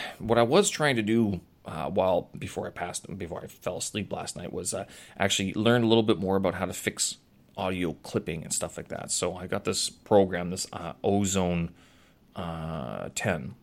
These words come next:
and it's an, or an R X ten, whatever it is. And it's, uh, it's meant to fix m-, mainly, like, studio recordings, so short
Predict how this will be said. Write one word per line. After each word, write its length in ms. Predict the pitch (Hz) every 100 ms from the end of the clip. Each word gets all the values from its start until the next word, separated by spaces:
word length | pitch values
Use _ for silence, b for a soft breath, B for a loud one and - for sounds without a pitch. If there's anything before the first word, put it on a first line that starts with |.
| _
and 200 | 92 85
it's 160 | 85 -
an, 160 | 82 -
or 140 | 107
an 100 | 95 -
R 240 | 113 113
X 400 | 101 95 - - - -
ten, 380 | - 92 92 87
whatever 340 | 92 87 82
it 60 | 85
is. 220 | 69 - B B B B B
And 360 | 95 90 90 90
it's, 140 | -
uh, 180 | 92 85
it's 160 | 117 107
meant 340 | 110 131 196 - -
to 520 | - - 120 120 120 104 - _ _ _ _ -
fix 560 | - 117 - - - -
m-, 160 | 113 -
mainly, 640 | 139 135 196 190 143 113 - _ _ _ _ _ _ _ -
like, 160 | 92
studio 420 | - - 120 104 82
recordings, 540 | 82 - 87 76 -
so 180 | - 95
short 440 | - - 143 135